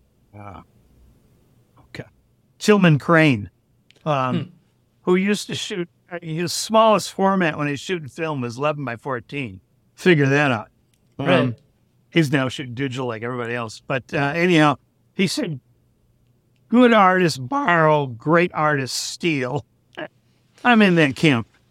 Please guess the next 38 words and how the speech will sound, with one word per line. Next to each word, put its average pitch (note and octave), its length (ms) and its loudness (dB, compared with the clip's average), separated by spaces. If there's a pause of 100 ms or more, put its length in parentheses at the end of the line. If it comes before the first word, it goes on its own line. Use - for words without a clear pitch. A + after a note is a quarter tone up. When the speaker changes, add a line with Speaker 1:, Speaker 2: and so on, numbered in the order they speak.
(1400)
Speaker 2:
Oh, D#3 60 0
uh, E3+ 320 4
we F3+ 120 2
could F3+ 260 -6
probably F3 340 2
talk D#3+ 280 -2
about D3+ 240 -2
that D#3+ 300 0
for, D#3 140 -2
like, C#3 200 -4
two D3 220 -4
hours, C3+ 460 0
and C#3 120 -6
Speaker 1:
Yeah, D#3 240 6
Speaker 2:
I C#3+ 80 -2
don't, C#3+ 80 2
Speaker 1:
yeah, B2+ 120 0
you A#2+ 100 -4
Speaker 2:
I D3+ 60 -2
Speaker 1:
could. D#3 60 0
Speaker 2:
don't E3+ 280 -2
really E3 320 2
want D3+ 320 -4
to, C3+ 300 -8 (140)
but C#3+ 280 -4 (640)
<laughs> - 220 -2 (260)
Speaker 1:
So A3 220 4
those A#3 260 6
are, G#3 220 4
those E3+ 280 4
are F3 100 4
my C#3+ 240 0
artistic C#3 600 -4
perceptions. C3+ 680 -10
So C#3 560 -6
it, E3+ 180 -12
you, D#3+ 200 -10
you D#3+ 260 -14